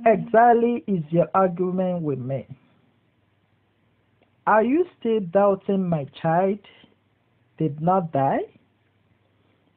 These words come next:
Are you still doubting the GoFund is not my real name? Or what exactly is your argument? Because you are all just bunch of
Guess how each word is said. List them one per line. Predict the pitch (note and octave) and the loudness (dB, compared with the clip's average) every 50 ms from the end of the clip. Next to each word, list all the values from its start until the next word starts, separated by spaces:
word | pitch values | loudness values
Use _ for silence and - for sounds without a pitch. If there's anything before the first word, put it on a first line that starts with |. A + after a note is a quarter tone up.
| _ _ _ _ _ _ _ - | _ _ _ _ _ _ _ 0
Are | G3 G#3+ G#3+ | 2 2 2
you | A#3+ C#4+ F#4 F4+ - _ | 2 0 -2 -2 -4 _
still | - B3 B3 A#3+ G3+ E3 | -8 -8 -6 -6 -4 0
doubting | E3 G#3 G#3+ A3 A3 A3 A3 - G#3+ G#3+ G#3 F#3+ | 2 4 4 4 4 2 0 -2 -2 0 0 -2
the | E3+ D#3+ | -2 -4
GoFund | D#3 D3 - G3+ A3 A3+ A3+ - - G3+ G3 G3+ G3+ G3 - | -2 0 0 2 2 0 0 -2 0 0 2 2 0 -2 -2
is | F#3 E3+ D#3 - | -4 -4 -4 -2
not | F3 F#3+ G3+ G3+ | -2 0 0 0
my | G3 F3+ E3 D3+ | 0 0 0 0
real | D3+ D3+ D3+ F3 F#3 G#3+ | 0 -2 -2 0 -2 -2
name? | A3+ G#3 D#3 C#3 D3 D#3+ G3 B3+ F#4+ A4 _ _ _ _ _ _ _ _ _ _ _ _ _ _ _ _ _ _ _ _ _ _ _ _ _ _ _ _ _ _ _ _ | -2 -2 -2 -2 0 0 0 -2 -2 -6 _ _ _ _ _ _ _ _ _ _ _ _ _ _ _ _ _ _ _ _ _ _ _ _ _ _ _ _ _ _ _ _
Or | - G#3+ A3+ G#3+ A3 | 4 4 4 4 4
what | A3 A#3 C4 E4 G4 F#4+ - - - | 4 4 4 4 4 2 -2 -4 0
exactly | B3 A3+ F#3+ - _ - G#3+ A#3 A#3+ A#3+ A3+ F#3+ D3 D#3 A3+ C#4 - - _ - D#3+ - _ _ _ _ _ _ - | 0 0 0 -2 _ 2 2 2 4 2 0 -2 -2 -2 -4 -6 -8 -12 _ -20 -20 -20 _ _ _ _ _ _ -2
is | F#3 F3+ D#3+ D#3 | -2 -2 -2 0
your | E3 E3+ - - - | 0 0 0 0 2
argument? | G3 G3+ G3+ F#3 E3+ F3+ E3 D3+ C3 F#2 D2+ - F3 - _ _ _ _ _ _ _ _ _ _ _ _ _ _ _ _ _ _ _ _ _ _ _ _ _ _ _ _ _ _ _ _ _ _ _ _ - | 2 2 2 0 -2 -4 -4 -4 -4 -6 -8 -10 -16 -18 _ _ _ _ _ _ _ _ _ _ _ _ _ _ _ _ _ _ _ _ _ _ _ _ _ _ _ _ _ _ _ _ _ _ _ _ -2
Because | E3+ F3+ F3 - - A3 A3 A3 G#3 G#3+ - | -2 -2 -2 2 2 4 4 4 2 0 -4
you | - F3+ F#3+ F#3 | -2 0 4 4
are | F3+ F3+ - - | 4 4 2 2
all | G#3 A3 A#3 A#3+ B3 B3+ C4 G3+ E3 E3 | 4 6 6 6 4 4 0 -2 -4 0
just | G3 G3 G3 G3 G3 G3 - D#3 D3 - _ - | 2 2 4 4 2 0 -4 -18 -20 -12 _ 0
bunch | F#3+ F#3+ F#3 F#3 F#3+ F#3 F3 - - - | 0 2 2 0 -2 -4 -6 -8 -4 0
of | F3 F3 D3 | 2 2 0